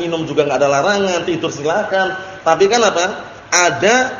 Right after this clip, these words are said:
sifat tidur, sifat makan, sifat minum yang sesuai dengan apa yang Rasulullah lakukan. Paham? Sifat-sifatnya itulah yang nanti apa? Antum dapat pahala kalau mengerjakannya. Contohnya antum tidur biasa, nggak ada larangan, terlentang nggak ada larangan. Tapi kan ada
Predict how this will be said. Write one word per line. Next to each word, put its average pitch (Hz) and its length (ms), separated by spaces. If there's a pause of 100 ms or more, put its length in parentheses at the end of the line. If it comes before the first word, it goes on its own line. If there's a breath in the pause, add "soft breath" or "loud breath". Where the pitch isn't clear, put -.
(200)
sifat 196 480
tidur, 185 480
sifat 190 400
makan, 185 480
sifat 180 400
minum 180 320
yang 175 160
sesuai 180 320
dengan 175 320 (800)
apa 160 240
yang 175 160
Rasulullah 151 400
lakukan. 110 720
Paham? 143 240
Sifat-sifatnya 175 680
itulah 180 260
yang 156 160
nanti 156 160
apa? 156 540 (180)
Antum 151 240
dapat 135 160
pahala 139 320
kalau 139 160
mengerjakannya. 120 720
Contohnya 185 400
antum 208 160
tidur 185 160
biasa, 151 220 (100)
nggak 147 100
ada 196 80
larangan, 233 400 (300)
terlentang 147 400
nggak 139 80
ada 160 80
larangan. 202 380 (640)
Tapi 151 240
kan 214 100 (140)
ada 196 140